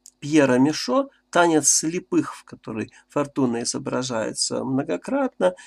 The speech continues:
Мы здесь её видим с завязанными глазами, так же, как на, э, кр-, картинке я показывал Боэция,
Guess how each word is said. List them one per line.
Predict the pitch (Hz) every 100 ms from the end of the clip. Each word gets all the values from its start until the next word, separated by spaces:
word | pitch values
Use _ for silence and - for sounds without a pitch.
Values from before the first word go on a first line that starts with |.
| _
Мы | 170 170
здесь | 147 160 -
её | 131 127
видим | 131 131 110 113
с | - - -
завязанными | - 147 156 131 - 120 131 131
глазами, | 156 165 190 254 247 226 - _ _ _ _
так | 190 170
же, | 135 135
как | 135 127 110 - _ _ _ _ _ _ _ _ _ _ -
на, | 123 127 113 104 101 95 - 107 - _ _ _ - _ -
э, | -
кр-, | - 123 -
картинке | - 143 143 139 131 120 110 110 107 -
я | - 110 107
показывал | - - 113 104 131 127
Боэция, | - 117 123 117 - - 104